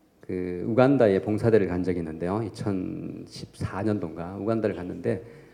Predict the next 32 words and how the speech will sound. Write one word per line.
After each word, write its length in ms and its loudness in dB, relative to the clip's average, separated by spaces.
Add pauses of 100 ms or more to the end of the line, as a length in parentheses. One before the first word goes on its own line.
(240)
아, 140 -14
킹, 360 0
퀸 280 -2
엘리자베스 760 4 (540)
그 180 -8
사파리가 480 0
있는 180 -6
거예요. 160 -10 (920)
사자 420 2
보고 180 4
싶어가지고 360 -2
아침 320 -6
일찍 340 -4
새벽에 360 0
막 100 -6 (460)
버스를 260 0
타고 220 0
출발해 340 4
갔는데, 300 4
아, 320 -4 (240)
조금 220 2
늦었어요. 440 4 (1040)
어, 240 -10
사자를 380 2
보기는 340 8
봤습니다. 560 -6 (460)
근데 120 -8
사자가 360 6
사냥하는 680 4
모습은 380 0
보지 160 0
못하고 580 -4